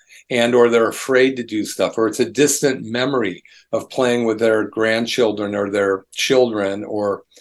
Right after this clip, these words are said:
being able to do the gardening that they'd like to do, or walking the dog, because they've allowed their body to break down quicker than the body could repair itself.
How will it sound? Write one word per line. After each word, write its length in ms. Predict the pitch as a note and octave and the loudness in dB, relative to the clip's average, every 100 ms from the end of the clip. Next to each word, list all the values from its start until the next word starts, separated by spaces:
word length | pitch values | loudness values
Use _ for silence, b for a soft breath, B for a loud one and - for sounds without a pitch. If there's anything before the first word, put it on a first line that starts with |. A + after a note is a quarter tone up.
| b b b | b b b
being 240 | - C3+ C3+ | 0 2 4
able 220 | B2+ A#2+ | 2 4
to 220 | A#2 A2 | 2 2
do 200 | - C3+ | 0 0
the 100 | B2 | 0
gardening 580 | A#2 A#2+ B2 C3+ B2 A2 | 2 4 4 2 -2 -4
that 140 | G2+ | -6
they'd 160 | A2 G#2+ | -6 -2
like 220 | G2+ G2 | -2 -2
to 80 | - | -4
do, 360 | F#2 G2 F2+ F2 _ | -4 -2 -2 -6 _
or 140 | A#2+ A2+ | -2 0
walking 480 | A2 A#2 A#2 A#2 G#2+ | 2 2 0 -4 -4
the 60 | |
dog, 420 | G2+ G#2 G#2+ F2+ - _ _ B B B | -2 2 2 0 -6 _ _ B B B
because 400 | A#2+ - C#3 C3+ | -6 2 2 6
they've 200 | C#3+ C3 | 6 6
allowed 420 | B2 A#2+ A#2+ B2+ | 6 4 4 4
their 120 | C3 | 2
body 340 | B2 B2 B2 B2 | 2 2 2 -2
to 80 | A2 | -4
break 360 | A#2 A#2+ A#2 | 0 0 2
down 440 | B2+ C3+ D3 B2 G#2+ - _ _ - | 0 2 2 0 -2 -14 _ _ -16
quicker 440 | - F#3+ G3 D3 | 2 4 4 0
than 160 | B2 A#2 | 0 0
the 80 | A2+ | 2
body 300 | A#2+ A#2 A2+ | 4 2 0
could 140 | A2 | -2
repair 380 | A2 - C3 D3+ | -4 0 2 2
itself. 540 | - - F2+ - _ | 0 -6 -8 -10 _